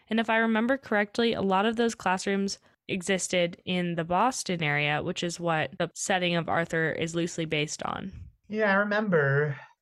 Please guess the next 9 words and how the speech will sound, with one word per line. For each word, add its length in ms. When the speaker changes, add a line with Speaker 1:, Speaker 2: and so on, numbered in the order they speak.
Speaker 1:
How 180
did 140
that 180
segment 420
change 440
in 80
the 100
later 300
series? 600